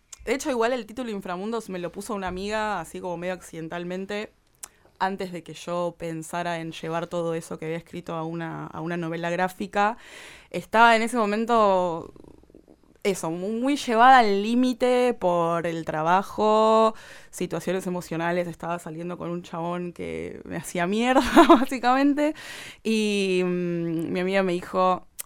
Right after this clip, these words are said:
puntualmente porque estábamos hablando de este chabón en cuestión, me dice, eh, "No, este pibe te va a llevar al inframundo". Y yo había escrito eso y dije, "Ah, sí, es esto, tipo, este es, esto es como me siento, me siento en el inframundo".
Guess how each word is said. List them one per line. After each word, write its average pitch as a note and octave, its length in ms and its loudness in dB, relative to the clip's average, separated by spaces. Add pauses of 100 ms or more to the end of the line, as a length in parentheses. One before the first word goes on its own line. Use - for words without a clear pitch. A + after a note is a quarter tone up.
(220)
puntualmente E3+ 500 -2
porque - 180 -14
estábamos D#3+ 400 -4
hablando E3 220 -4
de F3 60 -4
este E3+ 120 -8
chabón F3 240 -2
en G3+ 80 0
cuestión, B3 380 -2 (340)
me F3+ 80 -2
dice, F#3 400 -2
eh, E3+ 460 -2
"No, F#3+ 120 0
este G3+ 260 -6
pibe G3 200 0
te F3+ 100 -4
va E3 60 0
a - 20 -2
llevar D#3+ 220 -8
al E3+ 80 -4
inframundo". D#3+ 720 -4 (180)
Y - 120 -2
yo A3 180 4
había A#3+ 120 6
escrito A#3+ 360 4
eso C#4+ 180 4
y C#4 60 4
dije, C4 460 -2 (180)
"Ah, A#3+ 440 -2
sí, - 380 -10
es - 240 -14
esto, F3 340 -10
tipo, F#3 200 -6
este A3 180 -4
es, - 220 -8
esto A#3 220 0
es A#3+ 60 2
como F#3+ 260 2
me F3 100 -2
siento, E3+ 440 -4
me D#3 140 -6
siento F3+ 240 -4
en F3+ 80 -4
el E3+ 80 -4
inframundo". - 640 -8